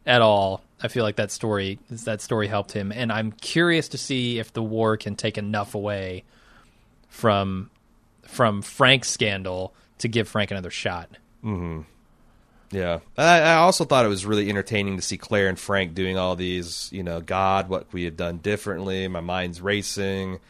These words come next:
Speaker 2: Uh, could we have done things differently? Could we have s-, kept some people closer?" And I'm like,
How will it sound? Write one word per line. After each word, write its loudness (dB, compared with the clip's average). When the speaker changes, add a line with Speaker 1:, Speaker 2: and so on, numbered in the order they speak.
Speaker 2:
Uh, -2
could -10
we -2
have -6
done 0
things -2
differently? 0
Could -8
we -2
have -6
s-, -8
kept -2
some -2
people -6
closer?" 0
And 0
I'm 0
like, 2